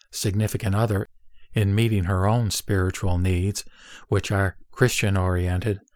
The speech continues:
I've been attending with her a Methodist church here in my local community. This is a community in the Bible Belt, so to speak, in, in the southeastern United States, where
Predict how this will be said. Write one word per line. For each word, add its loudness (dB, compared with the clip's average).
I've 4
been 4
attending 0
with 0
her 0
a 4
Methodist 4
church -2
here 2
in 2
my 0
local 0
community. 0
This 0
is -2
a 0
community 0
in 0
the -2
Bible 2
Belt, 0
so -2
to -2
speak, -4
in, -2
in 0
the 0
southeastern 0
United 0
States, -2
where 2